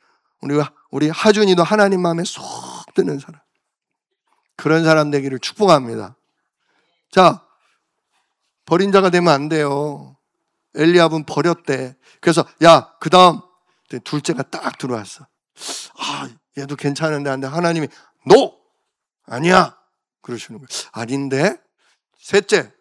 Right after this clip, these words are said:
셋째가 딱 왔는데 셋째도 "아니야." 그러는 거예요. 넷째, "아니야." 다섯째, "아니야." 어, 일곱 명.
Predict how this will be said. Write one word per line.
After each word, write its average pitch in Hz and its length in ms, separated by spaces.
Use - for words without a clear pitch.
셋째가 208 400
딱 240 180
왔는데 196 440
셋째도 220 640
"아니야." 123 520
그러는 117 280
거예요. - 140
넷째, 208 480
"아니야." 180 540
다섯째, 233 580
"아니야." 185 500
어, 160 140
일곱 220 340
명. 170 300